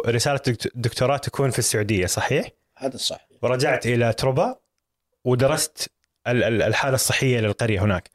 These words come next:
Speaker 2: صحيح.
Speaker 1: أو إيش، إيش كانت الحالة الصحية لل-،
Speaker 2: قبل ما أقول لك
Speaker 1: للبادية
Speaker 2: الحالة
Speaker 1: في هذيك
Speaker 2: الصحية،
Speaker 1: الفترة؟
Speaker 2: أقول لك خلفية عن هذا الموضوع. في، في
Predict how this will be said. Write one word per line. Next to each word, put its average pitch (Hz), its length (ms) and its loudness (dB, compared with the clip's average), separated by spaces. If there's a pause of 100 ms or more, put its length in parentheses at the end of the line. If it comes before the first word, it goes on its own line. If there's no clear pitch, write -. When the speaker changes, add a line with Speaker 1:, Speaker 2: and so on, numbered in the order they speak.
(120)
Speaker 2:
صحيح. - 540 -2 (160)
Speaker 1:
أو 151 140 2
إيش، 180 240 0
إيش 208 240 0
كانت 160 300 -4
الحالة 131 220 0
الصحية 117 480 0
لل-، 98 320 0 (380)
Speaker 2:
قبل 277 220 2
ما 196 180 6
أقول 180 200 4
لك 170 60 8
Speaker 1:
للبادية 120 360 2
Speaker 2:
الحالة 95 120 4
Speaker 1:
في 92 200 0
هذيك 101 180 0
Speaker 2:
الصحية، 151 200 2
Speaker 1:
الفترة؟ 135 140 2
Speaker 2:
أقول 127 140 2
لك 127 120 -2
خلفية 170 460 2
عن 107 200 -2
هذا 95 280 -12
الموضوع. - 600 -10 (1200)
في، 147 540 -2 (580)
في 147 460 -8